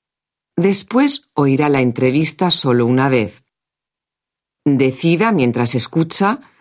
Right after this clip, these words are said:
si cada enunciado es verdadero, cruz, o falso, raya. Marque la solución en la hoja de respuestas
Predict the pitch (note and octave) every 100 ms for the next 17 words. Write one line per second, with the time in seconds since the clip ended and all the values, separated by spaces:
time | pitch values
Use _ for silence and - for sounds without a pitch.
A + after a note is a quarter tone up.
0 | _ _ _ _ - G3 - F3 E3+ E3+
1 | E3 E3 A3+ B3 B3+ - C3+ A#2+ A#2+ A#2
2 | A2+ A2 A#2+ C3 F#3+ B3 _ _ _ _
3 | _ - A#2+ D3+ C4 - _ _ _ _
4 | _ B2 A2+ A#2+ A#2 A2 - F3 G#3+ _
5 | _ _ _ - - D#3 C3+ A#2 G#2 -
6 | _ _ _ _ _ _ _ _ _ _
7 | E3+ G3 A#3+ - F3+ C#3+ - C3+ C3+ F#3
8 | G3 G#3 _ B2+ A#2+ A#2 D3+ - C3+ B2
9 | A#2+ A2+ - C#3+ C#3+ - F#3 G3 -